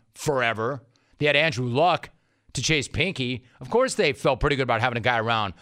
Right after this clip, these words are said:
for ten or twelve years. Of course they want that again. And I guess they thought they had that again. They thought, like, "Hey, we got the guy. We have the guy to get it done. We have the right coach with the right guy."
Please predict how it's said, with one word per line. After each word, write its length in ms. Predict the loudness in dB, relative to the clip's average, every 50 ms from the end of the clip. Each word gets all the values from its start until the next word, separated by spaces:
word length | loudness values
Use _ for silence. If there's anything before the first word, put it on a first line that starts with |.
| -20 -14 -10
for 100 | -10 -8
ten 180 | -4 -4 -4
or 60 | -4 -4
twelve 280 | -4 -2 -2 -2 -2
years. 420 | -2 -2 -4 -4 -4 -6 -10 -10 -12 _ _ _ _ _ _ _ _ _ _ _ _ _ _ _ -16
Of 120 | -10 -4
course 220 | -2 -2 -2 0
they 140 | 0 0 0
want 320 | 0 2 0 0 0 2 0
that 140 | 0 0
again. 380 | 0 0 0 -2 -2 -2 -6 -10 _ _ _ _ _ _ _ _ _ _ _ _ _ _ _ _ _ _ _ _ _
And 360 | -6 -2 0 0 0 0 0
I 160 | 0 -2 -2 -2
guess 600 | -2 -2 0 2 2 2 2 0 -2 -2 -4 -6 -10
they 240 | -8 -6 -4 -4 -4
thought 340 | -4 -2 -2 -2 -2 0 0
they 100 | 0 2
had 180 | 2 2 2
that 160 | 0 0 -2 -2
again. 400 | -2 -4 -4 -4 -6 -8 -12 -18 _ _ _ _ _ _ _ _ _ _ _ _ _
They 140 | -6 -6 -6
thought, 420 | -2 0 2 2 2 2 0 -2
like, 200 | -2 -4 -4 -2
"Hey, 260 | -2 -2 -2 -2 -4 -6
we 180 | -6 -6 -4 -4
got 300 | -2 0 0 0 0 -2
the 80 | -2 0
guy. 420 | 2 2 2 2 0 -4 -8 -12 _ _ _ _ -6
We 120 | -2 0
have 140 | 0 0 0
the 60 | 0
guy 160 | 0 0 0
to 60 | 2 0
get 160 | 0 -2 -2
it 80 | -2
done. 320 | 0 0 0 0 -2 -4 -8 -16 -20 -20 -10 -4
We 100 | -2 0
have 120 | 0 0
the 80 | -2 0
right 240 | 0 0 0 0
coach 440 | 0 0 0 2 0 0 -2 -6 -10 -12 _ _
with 200 | -6 -6 -4 -4
the 80 | -2 0
right 260 | 0 0 0 0 0
guy." 400 | 0 2 2 2 0 -4 -8